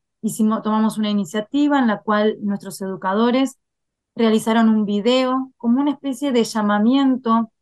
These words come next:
a, a la sociedad al abrir, abrir los ojos, a entender qué es lo que está sucediendo, eh, en relación al antisemitismo,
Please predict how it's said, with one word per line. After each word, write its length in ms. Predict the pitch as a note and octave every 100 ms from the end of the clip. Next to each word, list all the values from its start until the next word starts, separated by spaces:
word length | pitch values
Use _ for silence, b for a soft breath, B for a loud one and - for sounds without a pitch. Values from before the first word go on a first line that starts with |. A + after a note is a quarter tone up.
| _ _ _
a, 760 | - G3 G3 G3 F#3+ F#3+ F#3+ F#3+ _ _ _ _ -
a 80 | G#3
la 140 | G3+
sociedad 680 | - G3+ - A3 B3 B3+ B3
al 180 | - A3
abrir, 360 | A3+ A3 C4 C4+
abrir 320 | - G#3+ C4 C#4+
los 300 | C4+ - G#3
ojos, 440 | G3 - B3+ B3+
a 60 | G#3
entender 720 | G3+ G#3 G3+ G3+ C4+ C4 B3+ -
qué 140 | G#3+ G#3+
es 60 |
lo 140 | G#3+ G#3
que 60 |
está 160 | E3+ G3+
sucediendo, 920 | G3+ - F3+ F#3+ G3+ G#3 G3+ G#3+ G#3 _ _ _ _ -
eh, 340 | G3+ F#3+ F#3+ A3
en 140 | G#3
relación 420 | G#3 G3 - G#3+
al 140 | G#3+ G3
antisemitismo, 1040 | F3 D#3+ F3+ F3+ D#3+ C4+ A#3+ A#3 A3 -